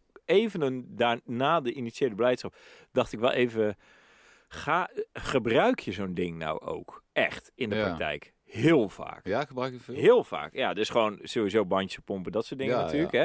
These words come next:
Speaker 1: hè?
Speaker 2: Ja, ook, ook je fietsbanden, pomp je die er ook
Speaker 1: Fietsbanden, ja, gewoon alles eigenlijk. En,
Speaker 2: Alles pompen
Speaker 1: eh,
Speaker 2: wel.
Speaker 1: eigenlijk alles po-,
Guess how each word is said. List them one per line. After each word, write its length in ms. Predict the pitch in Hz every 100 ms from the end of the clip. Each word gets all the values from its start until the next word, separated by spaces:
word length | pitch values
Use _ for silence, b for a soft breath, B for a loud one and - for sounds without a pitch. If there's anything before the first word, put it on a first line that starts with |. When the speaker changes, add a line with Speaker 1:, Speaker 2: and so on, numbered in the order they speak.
| -
Speaker 1:
hè? 100 | 101
Speaker 2:
Ja, 60 | 107
ook, 200 | 120 117
ook 140 | 120
je 60 | 117
fietsbanden, 460 | 120 90 87 82
pomp 180 | - 98
je 60 | 101
die 80 | 104
er 40 |
ook 60 | 104
Speaker 1:
Fietsbanden, 520 | 110 110 107 104 104
ja, 120 | - -
gewoon 220 | 78 73
alles 300 | 92 113 123
eigenlijk. 540 | 92 85 92 143 - -
En, 240 | 110 110
Speaker 2:
Alles 300 | 101 98 95
pompen 360 | 95 92 87 87
Speaker 1:
eh, 60 | 87
Speaker 2:
wel. 80 |
Speaker 1:
eigenlijk 340 | - 101 107 95
alles 220 | 107 104
po-, 200 | - 117